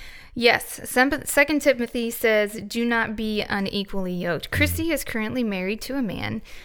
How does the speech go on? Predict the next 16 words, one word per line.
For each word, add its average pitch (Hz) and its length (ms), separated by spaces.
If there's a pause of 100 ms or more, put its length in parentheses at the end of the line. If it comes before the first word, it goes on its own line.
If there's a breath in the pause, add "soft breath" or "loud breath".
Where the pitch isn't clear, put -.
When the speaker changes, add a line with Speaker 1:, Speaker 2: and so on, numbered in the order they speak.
(180 loud breath)
Speaker 1:
um, 185 280
who 269 140
does 294 380
come 180 300
to 185 200
church - 440
every 190 280
single 190 320
Sunday 196 360
and 196 100
is 196 80
Speaker 2:
Mm-hmm. 202 100
Speaker 1:
very 320 240
respectful 214 640
of 185 300 (600 loud breath)
how 202 500